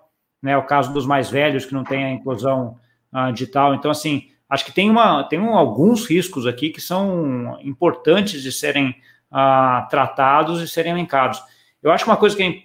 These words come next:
importante a gente olhar, assim, também, é que o Banco Central, eu até escrevi um texto recentemente, uma startup chamada Banco Central do Brasil, né? Eu tava até comentando com o Rodrigo antes que eu pensei muito em, antes de colocar isso, pra não deixar a ideia de que o Banco Central é um negócio que tá sempre experimental.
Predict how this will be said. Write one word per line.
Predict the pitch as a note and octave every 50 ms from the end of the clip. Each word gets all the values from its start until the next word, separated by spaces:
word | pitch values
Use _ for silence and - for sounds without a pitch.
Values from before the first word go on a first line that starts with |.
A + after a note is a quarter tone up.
| _ -
importante | D3+ - - D#3 C#3+ - F#3 F#3 -
a | F#3
gente | - F3+
olhar, | E3 C3+ C#3 C#3+ C3+
assim, | C3 C3 - D3 C#3 A#2+
também, | C#3 C3 C#3 D#3+ F3+ F#3
é | E3+
que | -
o | E3+
Banco | D#3 F3 F3 E3+
Central, | - - D3 - D3 D#3 E3 F3 D3
eu | C#3
até | C3+ F3
escrevi | F#3+ - - F3 E3
um | E3 C3+
texto | - D#3 C#3+ -
recentemente, | C#3 A#2+ - C#3 C3+ - C3 C#3 D3 C#3 -
uma | D3+
startup | C#3+ - - E3+ D3 - - - D3+ E3+ E3+ - -
chamada | - C#3 C#3+ C#3+ C#3+ C3+ C#3
Banco | B2+ C#3 C#3 C3+
Central | - C3+ C3 A#2+ C#3 C3+
do | C3 C3
Brasil, | B2 B2+ B2 A2+ G#2 A2+ D3+ E3+ E3 C3+
né? | C3 C#3+ C#3+ - - _ _ _ _ _ _
Eu | B2+ B2
tava | - D#3+ E3+
até | E3+ E3
comentando | - D#3+ D#3 D3 C3 C#3+ C#3 C3+
com | - -
o | C3+
Rodrigo | B2 B2 C#3 C3 C#3
antes | C3+ C3+
que | -
eu | C#3+
pensei | - D3 C#3 - - E3+
muito | E3 D3+ D#3 D#3 D#3 -
em, | C#3+
antes | C#3+ C#3+ C#3+ C3+
de | - -
colocar | - C#3 C3+ B2+ C3+ C3+ C3+
isso, | C#3 C3+ -
pra | - D3
não | C#3+
deixar | D3 C#3+ C3+ C3+ - D3
a | C#3+ C#3
ideia | B2+ C#3 C#3 C3+
de | -
que | -
o | C3
Banco | C#3 C#3 -
Central | - C3+ A#2+ G#2+ C3+ C#3+
é | C#3
um | C3+
negócio | C3 B2+ C3+ B2+ -
que | -
tá | - C#3 B2+
sempre | - - C#3 C#3 - C#3
experimental. | B2+ - - C3 B2+ C3 B2+ A#2+ - - C#3 D#3 D#3 - -